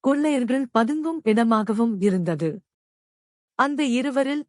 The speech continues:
எதிர்மறைவு பண்புடையவர், எதிர்வருவதை சிந்திக்காமல் வெகு அவசரமாக அந்த பாலைவனத்தை கடக்க முயன்றார். அவர் தனது இன்னொரு நண்பர் கடக்கும் முன்னதாக, தான்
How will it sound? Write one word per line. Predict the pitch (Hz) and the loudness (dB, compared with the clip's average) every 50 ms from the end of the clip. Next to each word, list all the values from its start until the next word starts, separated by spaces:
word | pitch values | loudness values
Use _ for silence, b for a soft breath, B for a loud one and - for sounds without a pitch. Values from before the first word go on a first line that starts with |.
| _ - 214 | _ 0 0
எதிர்மறைவு | 240 262 233 320 339 330 330 311 294 294 269 302 294 | 0 2 0 -2 -2 -2 -2 -4 -4 -2 -4 -4 -4
பண்புடையவர், | - - 214 214 208 180 202 190 180 180 175 180 185 220 277 320 - _ _ _ _ _ _ - | -2 -2 -2 -2 -2 -2 -2 -2 0 0 -2 -2 -2 -4 -6 -6 -8 _ _ _ _ _ _ -4
எதிர்வருவதை | 233 294 247 349 359 339 349 330 320 285 302 254 285 294 285 | -4 -2 -2 -2 -2 -2 -2 -2 -2 -2 -4 -2 -2 -4 -4
சிந்திக்காமல் | - - 247 233 220 214 240 202 - 226 208 214 220 233 226 240 254 - _ _ _ _ _ _ | -4 -2 0 0 0 0 -2 -2 -2 -2 0 0 0 0 -2 -4 -6 -10 _ _ _ _ _ _
வெகு | 202 196 262 302 247 339 359 359 | -2 0 0 0 0 0 -2 -2
அவசரமாக | 330 - 247 233 277 285 - 285 277 262 233 233 226 233 - 262 269 - | 0 -2 -2 -2 -2 -2 -2 -2 -2 0 0 0 -2 -2 -4 -6 -8 -4
அந்த | _ - 220 226 220 214 208 185 - | _ 0 0 0 2 0 -2 -4 0
பாலைவனத்தை | - 226 226 247 277 302 294 240 233 214 202 175 - 202 175 160 - | 0 0 0 0 -2 -4 -4 -2 -2 -2 -4 -4 -4 -4 -4 -4 -4
கடக்க | - 220 214 214 240 233 - 214 196 | -4 -4 -2 -2 -4 -6 -4 -4 -2
முயன்றார். | 185 180 175 170 175 175 170 151 185 175 156 143 - - _ _ _ _ _ _ _ _ _ _ _ _ _ _ _ _ _ _ _ | -2 -2 -2 -2 -2 -4 -4 -4 -4 -4 -4 -6 -8 -14 _ _ _ _ _ _ _ _ _ _ _ _ _ _ _ _ _ _ _
அவர் | 240 262 233 285 320 320 - | 0 0 0 -2 -4 -4 -2
தனது | - 269 262 254 240 240 269 277 - - | -2 0 0 0 0 -2 -4 -6 -6 -6
இன்னொரு | 226 240 285 302 330 339 349 359 370 | -6 -4 -4 -4 -2 -2 -2 -2 -2
நண்பர் | 339 254 240 247 254 262 277 330 320 320 - | -2 -2 -2 -2 -2 0 -2 -2 -2 -2 -4
கடக்கும் | 240 226 240 247 - 254 254 226 | -2 -2 -4 -4 -2 -2 -2 -2
முன்னதாக, | 208 196 190 196 190 175 175 170 175 160 - 208 226 233 _ _ _ _ _ _ _ _ - | -2 -2 -2 -2 -2 -2 -2 -4 -4 -4 -8 -10 -10 -10 _ _ _ _ _ _ _ _ 0
தான் | 269 294 320 339 | 0 0 0 -2